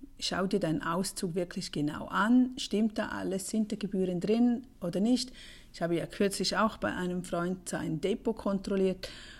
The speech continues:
und habe dann festgestellt, dass da jeden Monat neunzehn neunzig von Gebühren abgerechnet wurde. Und dann sagte ich so, „Hast du das gesehen?“ Und er sagte, „Ach nee, ich gehe da nicht reinschauen. Das, du hast ja gesagt, es läuft automatisch.“ Und sage, „Ja,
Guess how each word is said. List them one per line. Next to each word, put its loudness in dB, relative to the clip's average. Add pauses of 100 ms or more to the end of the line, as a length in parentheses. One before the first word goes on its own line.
(160)
und 0
habe -4
dann 0
festgestellt, 0
dass 0
da 0
jeden 2
Monat -2
neunzehn 0
neunzig 0
von 0
Gebühren 6
abgerechnet -6
wurde. -12
Und -10
dann -12
sagte -6
ich -4
so, -8 (380)
„Hast -4
du -6
das -2
gesehen?“ 8
Und 6
er -2
sagte, -6
„Ach -4
nee, 6
ich 0
gehe 2
da 0
nicht 0 (100)
reinschauen. 0
Das, -4 (220)
du 2
hast 2
ja 0
gesagt, 0
es -2
läuft 2
automatisch.“ 6
Und 4
sage, 4
„Ja, 2